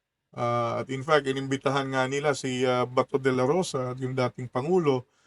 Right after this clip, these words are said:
pero ayaw daw sumipot. So all this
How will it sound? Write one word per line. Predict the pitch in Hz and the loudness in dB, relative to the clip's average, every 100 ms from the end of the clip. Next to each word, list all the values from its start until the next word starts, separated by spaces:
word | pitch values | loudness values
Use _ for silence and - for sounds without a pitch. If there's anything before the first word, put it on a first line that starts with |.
| _ | _
pero | - 127 120 | -2 4 6
ayaw | 127 131 | 6 4
daw | 127 123 | 0 -2
sumipot. | 135 135 143 175 - _ _ _ _ _ | -2 -4 4 4 4 _ _ _ _ _
So | - 180 | -2 0
all | - 247 247 | 6 6 6
this | 233 175 - - | 6 4 2 -10